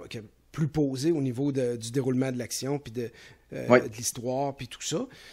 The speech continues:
Speaker 1: Euh, mais bon, euh,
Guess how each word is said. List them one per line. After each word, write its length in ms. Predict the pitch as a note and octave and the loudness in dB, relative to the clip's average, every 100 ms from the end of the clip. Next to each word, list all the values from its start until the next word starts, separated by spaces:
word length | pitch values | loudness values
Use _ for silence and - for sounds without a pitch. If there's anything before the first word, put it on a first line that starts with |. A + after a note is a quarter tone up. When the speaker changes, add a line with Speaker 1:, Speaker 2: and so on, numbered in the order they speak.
| - - B2 | -20 -14 -10
Speaker 1:
Euh, 1120 | A#2 A#2 A2+ A2+ A#2 A2+ A2+ A#2 A2+ A2 G#2+ | -8 -6 -6 -6 -6 -8 -8 -8 -6 -6 -8
mais 220 | A2+ B2 C3 | -4 -2 -2
bon, 180 | B2+ G2+ A#2 | -4 -8 -10
euh, 280 | A2+ G#2+ G#2 | -8 -8 -10